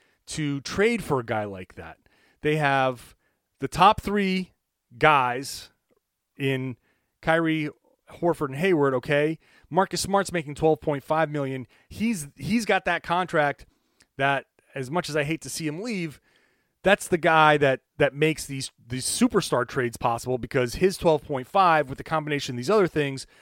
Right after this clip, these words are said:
Tatum and Brown, that equals your superstar contract. Well, Tatum next year makes seven point eight million dollars. So he and Jay Crowder are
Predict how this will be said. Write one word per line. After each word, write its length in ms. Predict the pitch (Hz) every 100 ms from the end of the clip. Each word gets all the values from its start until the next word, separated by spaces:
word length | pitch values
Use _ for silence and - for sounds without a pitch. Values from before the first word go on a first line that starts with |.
| _ _ _ _ _ _ _ _ _ _ _
Tatum 360 | - 180 165 147
and 120 | 127
Brown, 420 | 123 180 170 147
that 220 | 135 165 -
equals 360 | 165 143 147 123
your 100 | 120
superstar 540 | 180 139 127 - 117
contract. 760 | - 220 185 - 101 90 - _ _ _ _ _ _ _ _ _ _ _ _ _ _ _
Well, 260 | 170 170 156 _ -
Tatum 340 | - 262 240 175
next 220 | 147 -
year 100 | 160
makes 200 | 139 -
seven 220 | 156 135
point 260 | - 139 127
eight 140 | 123
million 260 | 123 113 117
dollars. 500 | 156 123 98 98 - _ _ _
So 300 | - 135 117
he 440 | - 185 240 220
and 420 | - 156 151 147
Jay 180 | 147 147
Crowder 540 | - 202 185 147 135 - _ _ _ _ 139
are 320 | 131 131